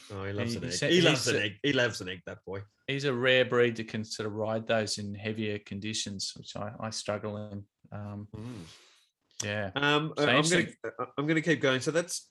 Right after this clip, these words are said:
Speaker 1: two. Uh, we got two, two Stones albums there. Um,
Speaker 2: Yeah.
Speaker 1: Bogman, um, the, the Hong Kong, uh, Lothario, um,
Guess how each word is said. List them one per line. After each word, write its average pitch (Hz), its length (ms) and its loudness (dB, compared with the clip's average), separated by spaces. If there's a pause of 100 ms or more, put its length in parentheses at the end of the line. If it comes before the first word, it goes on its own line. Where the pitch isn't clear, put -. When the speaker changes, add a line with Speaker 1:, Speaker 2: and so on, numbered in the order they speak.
(240)
Speaker 1:
two. 151 880 2 (100)
Uh, 120 260 0
we 131 80 -4
got 160 220 -2
two, 135 320 -2 (340)
two 135 340 -4 (220)
Stones 123 580 -2
albums 107 380 -4
there. 113 200 -4 (400)
Um, 147 420 4
Speaker 2:
Yeah. 127 240 2 (600)
Speaker 1:
Bogman, 151 680 4 (180)
um, 131 720 2
the, 127 240 0
the 127 100 -6
Hong 143 240 -2
Kong, 131 400 0 (760)
uh, 127 120 -2
Lothario, 127 880 2 (480)
um, 131 600 0